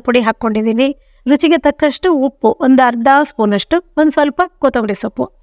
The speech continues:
ಇಷ್ಟನ್ನು ಚೆನ್ನಾಗಿ ಅರ್ಕೋಬೇಕು. ಚೆನ್ನಾಗಿ ಕುಟ್ಟಾಣಿ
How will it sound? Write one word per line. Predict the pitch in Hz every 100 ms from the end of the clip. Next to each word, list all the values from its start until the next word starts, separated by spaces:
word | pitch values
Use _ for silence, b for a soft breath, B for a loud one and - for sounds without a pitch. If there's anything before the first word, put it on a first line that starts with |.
| _ 294
ಇಷ್ಟನ್ನು | - - 285 285 302
ಚೆನ್ನಾಗಿ | 240 214 226 202 277 359 _ _ _ -
ಅರ್ಕೋಬೇಕು. | 254 - 226 214 - - _ - 240
ಚೆನ್ನಾಗಿ | 233 240 247 220 240 -
ಕುಟ್ಟಾಣಿ | 285 240 277